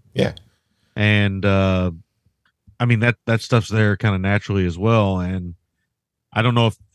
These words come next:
Speaker 2: if they meant, like I said, I don't know. I don't think they intended to do it because this is a movie by committee, but somewhere along the way, this movie transcended all that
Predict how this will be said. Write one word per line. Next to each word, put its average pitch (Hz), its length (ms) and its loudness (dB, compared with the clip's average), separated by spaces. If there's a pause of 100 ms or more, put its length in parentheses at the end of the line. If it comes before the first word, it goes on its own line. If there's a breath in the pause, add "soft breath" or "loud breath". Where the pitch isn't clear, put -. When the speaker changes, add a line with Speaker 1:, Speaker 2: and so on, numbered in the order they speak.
(180)
Speaker 2:
if 110 260 -4
they 113 220 2
meant, 104 260 -4
like 117 140 -4
I - 40 -16
said, 123 120 0
I - 20 2
don't 123 140 0
know. 120 80 0
I 101 80 -4
don't 131 180 0
think 135 140 -4
they 113 140 0
intended 139 460 -2
to 139 80 -8
do 147 200 0
it 160 80 -6 (180)
because 107 320 -2
this 107 220 -4
is 107 120 -2
a 113 60 0
movie 104 240 0
by 92 160 -2
committee, 101 520 -2 (1000)
but 104 340 2 (480)
somewhere 151 400 0
along 117 260 2
the 101 60 -4
way, 101 420 0
this 101 260 -6
movie 98 260 0
transcended 101 680 -2
all 80 200 -4
that 76 240 -6